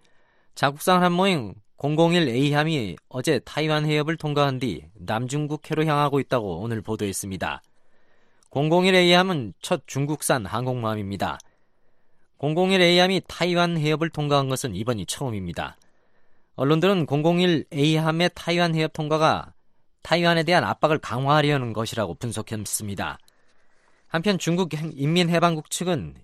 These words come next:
이번 항해가 특정한 목표물이 있는 것이 아니라 다른 정치적 현안과 관련이 없다고 밝혔습니다.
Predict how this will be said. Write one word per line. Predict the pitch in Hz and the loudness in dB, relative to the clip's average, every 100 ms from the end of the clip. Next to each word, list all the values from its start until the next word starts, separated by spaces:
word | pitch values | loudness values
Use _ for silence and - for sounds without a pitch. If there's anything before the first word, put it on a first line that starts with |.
| _ - | _ -6
이번 | 135 156 | 0 2
항해가 | 156 160 160 139 76 - _ _ | 2 2 2 0 -2 -12 _ _
특정한 | - - 180 180 | -12 -2 0 0
목표물이 | 143 175 160 160 | 0 -2 0 0
있는 | 175 147 | 0 0
것이 | 147 - | -2 0
아니라 | 143 123 143 80 71 - - - _ | -2 0 -2 -2 -8 -20 -20 -20 _
다른 | 113 131 156 | -4 -2 -2
정치적 | - 120 - 160 - | -4 -6 -2 -2 -2
현안과 | 151 151 156 135 | -2 -2 2 0
관련이 | - 117 135 139 | 0 -4 -2 -2
없다고 | 104 104 - 110 82 | -4 -2 0 0 -2
밝혔습니다. | - 101 95 - 78 73 - | -10 -10 -10 -14 -10 -10 -12